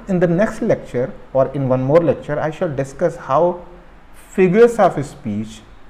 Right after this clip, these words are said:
are used to create, uh, these figurative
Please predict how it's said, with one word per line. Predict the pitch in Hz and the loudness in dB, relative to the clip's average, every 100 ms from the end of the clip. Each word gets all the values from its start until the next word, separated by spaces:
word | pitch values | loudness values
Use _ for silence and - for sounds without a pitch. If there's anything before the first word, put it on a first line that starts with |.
| - - - | -20 -18 -6
are | 127 131 120 - | -4 -4 -6 -2
used | 156 180 180 - | 2 2 0 -6
to | 151 - | -8 -8
create, | - 131 127 147 143 123 - - - - - - - - | -10 -4 2 4 4 0 -10 -20 -20 -20 -20 -20 -20 -16
uh, | - 107 95 117 | -8 -6 -6 -2
these | 131 131 123 - - - | 0 0 -2 -10 -20 -20
figurative | - 135 123 120 120 123 123 | -8 -4 -2 -2 -2 -2 -4